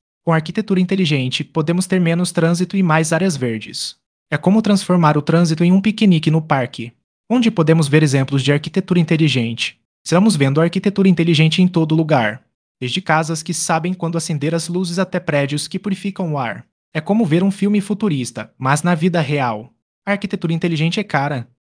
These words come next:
Às vezes, pode parecer que a arquitetura inteligente é para gajaramas.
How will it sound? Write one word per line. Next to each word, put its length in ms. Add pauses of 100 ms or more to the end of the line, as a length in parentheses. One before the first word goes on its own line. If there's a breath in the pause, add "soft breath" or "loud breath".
(160)
Às 160
vezes, 440
pode 320
parecer 440
que 120
a 40
arquitetura 480
inteligente 560
é 60
para 220
gajaramas. 840